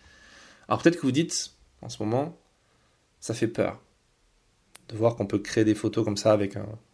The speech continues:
une ligne de texte, <clears throat> ça fait peur. Mais le truc important à comprendre, c'est que toutes ces peurs ne sont que des peurs. Et comme disait Oliviero Toscani dans ce podcast,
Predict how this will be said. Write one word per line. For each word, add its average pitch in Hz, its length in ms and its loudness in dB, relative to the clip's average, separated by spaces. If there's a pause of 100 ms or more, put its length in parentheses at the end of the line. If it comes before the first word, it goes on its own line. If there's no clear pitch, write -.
(140)
une 107 140 0
ligne 110 120 2
de 107 100 4
texte, - 480 -2 (580)
<clears throat> 160 240 0
ça 120 140 0
fait 107 120 -2
peur. 98 340 0 (1400)
Mais 110 120 -2
le 107 60 -6
truc - 220 -10
important 107 320 -2
à 101 60 2
comprendre, 143 380 -2
c'est 113 120 -4
que - 280 -4 (580)
toutes 160 160 0
ces - 160 2
peurs - 640 0 (480)
ne 107 120 -4
sont 147 220 -2
que 147 140 -4
des 98 160 4
peurs. - 500 0 (960)
Et 127 100 0
comme 180 200 4
disait 147 200 6
Oliviero 117 300 6
Toscani 117 440 0
dans 101 100 0
ce - 60 -8
podcast, - 680 -2